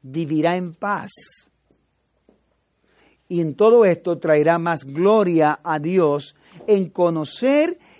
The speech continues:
y en esperar en fe las promesas de Dios. Y eso es exactamente lo que el autor de los Hebreos está haciendo aquí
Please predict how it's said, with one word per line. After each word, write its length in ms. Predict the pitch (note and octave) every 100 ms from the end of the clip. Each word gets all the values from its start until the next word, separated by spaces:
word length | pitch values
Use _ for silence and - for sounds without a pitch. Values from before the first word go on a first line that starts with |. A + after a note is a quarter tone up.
| _
y 200 | - F#3
en 80 | G#3+
esperar 800 | C4+ C4+ C#4+ A#3+ F#3+ F#3 F#3 - - - _ _ _
en 260 | G#3+ F3+ D#3+
fe 480 | - A#3+ A#3+ B3 A#3+ _ _
las 520 | C3 C#3 F3+ A#3 A#3+
promesas 680 | A3 G3 E3+ D#3+ C#3+ C#3+
de 140 | C3 B2+
Dios. 580 | A#2+ G#2 G#2+ - - - _ _ _ _ _ _ _ _ _ -
Y 80 | C4+
eso 180 | D#4+ D4+
es 140 | A#3+
exactamente 1040 | - F4+ E4+ F4+ D4 C#4 D4 F#3+ F3+ G3 A3+ - -
lo 180 | F3 G#3+
que 120 | G#3+
el 60 | A3
autor 440 | G#3+ G3 D#4+ E4+
de 100 | E4
los 180 | C#4 G#3
Hebreos 480 | A3 A3 B3+ A3+ G3
está 200 | G3 C4
haciendo 360 | B3 B3+ A#3 G#3
aquí 400 | G#3 A3 A#3